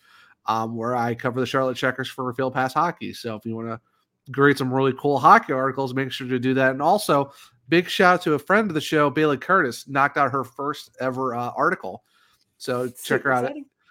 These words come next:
Speaker 1: Yep. So check her out at F P H Eagles, where she covers the Colorado Eagles. But we're very excited for her first article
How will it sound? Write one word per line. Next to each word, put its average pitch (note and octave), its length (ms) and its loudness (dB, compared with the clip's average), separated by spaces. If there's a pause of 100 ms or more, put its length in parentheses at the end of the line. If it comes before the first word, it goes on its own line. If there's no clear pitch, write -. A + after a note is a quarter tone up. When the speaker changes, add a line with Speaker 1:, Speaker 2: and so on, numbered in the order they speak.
(200)
Speaker 1:
Yep. D3 200 -2
So C#3 140 -4
check D#3+ 240 0
her E3+ 140 2
out D3 160 2
at C#3 100 -8
F C#3+ 180 -6
P C#3 240 -4
H B2+ 280 -4
Eagles, C3+ 380 -6
where A#2+ 120 -6
she A#2 160 -10
covers A#2+ 400 -6
the A2+ 60 -12
Colorado A2+ 520 -4
Eagles. A#2 440 -10
But A2+ 140 -8
we're A#2+ 160 -6
very C3+ 280 0
excited A#2+ 320 -4
for A2 140 -8
her A2+ 240 -6
first C3 280 -6
article A#2+ 600 -4